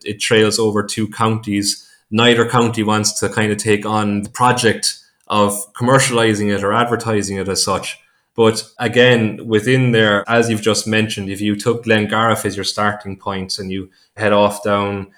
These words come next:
the coastal path there towards Castletown, Bearhaven and Bear Island and back up round into the Kerry side,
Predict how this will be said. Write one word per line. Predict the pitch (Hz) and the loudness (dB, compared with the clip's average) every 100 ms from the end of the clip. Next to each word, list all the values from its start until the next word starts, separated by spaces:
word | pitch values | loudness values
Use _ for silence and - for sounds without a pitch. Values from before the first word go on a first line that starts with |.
| - - - | -20 -14 -14
the | |
coastal | - 110 104 - 104 | 2 2 2 -2 -6
path | - 107 101 - | -2 0 0 -2
there | 104 101 98 | -2 0 0
towards | - 104 101 98 95 - - - | -2 -4 0 2 0 -4 -6 -4
Castletown, | 113 101 101 104 101 | -4 -2 -2 -2 -2
Bearhaven | 104 101 107 107 101 98 | -2 -2 0 0 0 -6
and | 95 | -6
Bear | 98 98 95 | -4 -2 0
Island | 107 110 101 98 - - _ _ 101 | 2 2 0 -6 -10 -14 _ _ -16
and | 98 | -6
back | 101 98 | -4 -2
up | 101 - 104 | -6 -6 -4
round | 107 104 104 | -2 0 -2
into | 104 101 | -4 -8
the | - | -14
Kerry | - 117 110 107 | -4 2 2 2
side, | - 101 101 98 | 0 0 0 -2